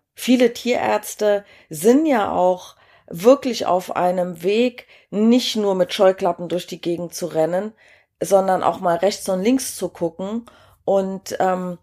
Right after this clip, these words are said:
es liegt ja an jedem selbst, welche Ansicht hat man, wie informiert man sich. Ich hab, als ich, äh, Hawk damals hatte, äh,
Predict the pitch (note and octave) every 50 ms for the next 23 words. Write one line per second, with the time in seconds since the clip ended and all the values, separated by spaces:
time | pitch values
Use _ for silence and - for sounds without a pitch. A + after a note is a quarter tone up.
0 | _ - - - F3+ F3+ - F#3+ G#3+ A3 - - G#3+ F#3 - D#3+ E3+ E3 E3 G3
1 | G3 G3 F3+ E3 D#3 D#3 G3 G#3+ G#3+ F#3 G3 G#3 - - - - - _ _ _
2 | _ _ _ _ _ _ - - _ - - - G3 F#3+ G3 G3+ G3 - A3+ G#3
3 | G3+ G3+ G3 G3+ - _ _ - - F3+ F#3+ A3 A3+ - B3 A#3 - - A#3 A3
4 | A3 - - A3+ A3 G#3 G3+ F3+ G#3 A3+ A3+ - G3+ G3 F#3 - - F3+ D#3+ E3
5 | F#3 A3 C4+ D4+ D4 - G3 F3 E3 E3 E3 E3 F3+ G#3+ A3 - - - - -
6 | _ _ _ _ - E3 D#3+ - - F3 F3+ - - - - - E3+ E3 - -
7 | F3+ E3 B2 B2 _ - E3 A#2 - C#3 D3 D3+ D#3+ E3+ E3 E3 E3 - - G3
8 | F#3 F#3+ G3 F#3 F#3 F#3 - G3 F#3+ F#3+ - G3+ G3+ G3 G3 G3 _ - - -
9 | - - _ _ _ _ _ - C#3 C3+ E3 D#3+ D#3+ D#3+